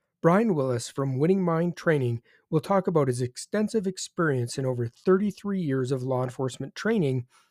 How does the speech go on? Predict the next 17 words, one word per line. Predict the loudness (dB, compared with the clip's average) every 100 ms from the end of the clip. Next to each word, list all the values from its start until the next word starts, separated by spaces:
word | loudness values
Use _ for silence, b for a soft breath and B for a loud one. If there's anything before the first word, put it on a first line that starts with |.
| b b
in | 2 2
using | 2 2 2 2 -2
performance | -2 -6 -2 0 2 0 -2
enhancement | -2 -2 -4 -6 -8 -4
imagery | 0 0 0 -2 -2 -4 b b _
in | 4 4 6
law | 4 4
enforcement | 2 -2 -4 -4 -6
training | -2 -2 0 -2
as | -4 -2
well | 0 0 -2 -6 b b
as | -4 -2
other | 0 0
domains, | 2 2 2 2 -2 -10 -20 _ _ _ -6
such | -2 -2 -2
as | -2 -2 -6 -10 -8
elite | -4 -4 -4